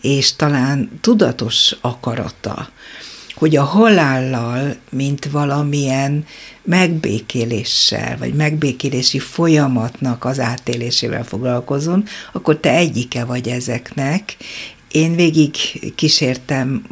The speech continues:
azt az utat, amit te a férjed, a nagyon-nagyon, hozzá nagyon közel álló Rajk László haláltusájakor átéltél, és utána.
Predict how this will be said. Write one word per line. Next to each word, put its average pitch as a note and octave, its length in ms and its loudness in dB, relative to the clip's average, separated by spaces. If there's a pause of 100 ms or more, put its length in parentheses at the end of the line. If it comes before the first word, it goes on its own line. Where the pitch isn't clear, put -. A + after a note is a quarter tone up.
(100)
azt B2 360 -2
az C#3+ 120 -2
utat, C#3 360 -4
amit B2+ 340 -2
te C3 340 0 (340)
a C3 140 -2
férjed, C3+ 680 2
a C3 100 -2
nagyon-nagyon, C3+ 1040 -2
hozzá B2 280 -2
nagyon A2 400 -2
közel A#2+ 360 -4
álló A#2 260 -2
Rajk B2+ 280 -2
László B2 640 -2 (400)
haláltusájakor C3+ 1400 0
átéltél, C#3+ 640 0
és A#2 200 0
utána. C3+ 760 0